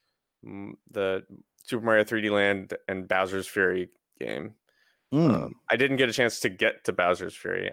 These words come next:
Speaker 1: so I was basically just playing Super Mario three D Land again, which I hadn't played since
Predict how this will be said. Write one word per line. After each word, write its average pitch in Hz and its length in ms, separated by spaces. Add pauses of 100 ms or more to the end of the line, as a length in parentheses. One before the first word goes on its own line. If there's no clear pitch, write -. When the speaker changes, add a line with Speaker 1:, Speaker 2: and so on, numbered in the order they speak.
Speaker 1:
so 95 240
I 95 40
was 95 120
basically 110 400
just 92 220
playing 95 360
Super 95 240
Mario 90 240
three 90 160
D 95 100
Land 98 220
again, 98 380
which - 160
I 87 80
hadn't 90 240
played 90 320 (220)
since - 600